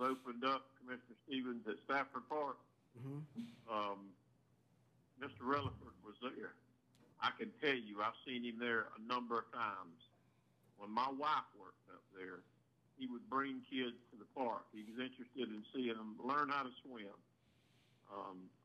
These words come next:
Speaker 1: it, and it really don't make any difference to me. We'll name, if we own the other one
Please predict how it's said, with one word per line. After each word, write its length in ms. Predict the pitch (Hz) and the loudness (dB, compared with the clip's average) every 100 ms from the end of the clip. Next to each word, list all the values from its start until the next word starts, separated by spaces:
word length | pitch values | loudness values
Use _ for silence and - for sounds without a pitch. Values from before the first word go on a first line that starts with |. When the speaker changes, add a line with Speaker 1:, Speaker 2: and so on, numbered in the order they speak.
| _ | _
Speaker 1:
it, 80 | - - 123 | -14 -6 0
and 160 | 123 | 2
it 80 | 135 | 2
really 320 | 143 185 175 | 4 2 2
don't 160 | 165 139 | 0 -2
make 240 | 160 151 | -2 -4
any 160 | 156 143 135 | -6 -8 -4
difference 400 | 147 - 120 - | -4 -4 -12 -14
to 60 | 104 | -6
me. 240 | 139 165 151 117 | 0 2 2 0
We'll 320 | 131 160 127 117 | 0 0 0 2
name, 480 | 127 135 131 123 | 2 2 -2 -4
if 80 | 123 123 | -8 -4
we 160 | 143 135 | 0 2
own 240 | 143 143 | 0 -2
the 80 | 131 | 0
other 320 | 131 151 151 | 2 2 0
one 240 | 147 139 | -4 -4